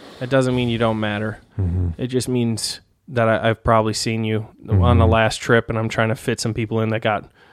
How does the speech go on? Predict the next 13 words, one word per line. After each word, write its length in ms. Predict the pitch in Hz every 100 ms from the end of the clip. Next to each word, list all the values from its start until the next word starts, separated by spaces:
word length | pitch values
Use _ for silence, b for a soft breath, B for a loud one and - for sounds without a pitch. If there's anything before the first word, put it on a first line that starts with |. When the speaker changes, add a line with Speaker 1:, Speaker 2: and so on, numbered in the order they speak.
| b b
Speaker 1:
shoved 340 | - 120 113
under 180 | 113 113
my 160 | 107 107
butthole 460 | 113 113 113 110
or 200 | 107 104 - -
something. 420 | 113 107 110 107 B B
Speaker 2:
Mm-hmm. 340 | 98 90 90 87
Speaker 1:
Old 220 | 123 110
pussy 240 | 127 120
butt. 320 | 113 117 113 - B B -
And, 280 | 131 123 95
Speaker 2:
Yeah. 40 |
Speaker 1:
uh, 200 | 120 120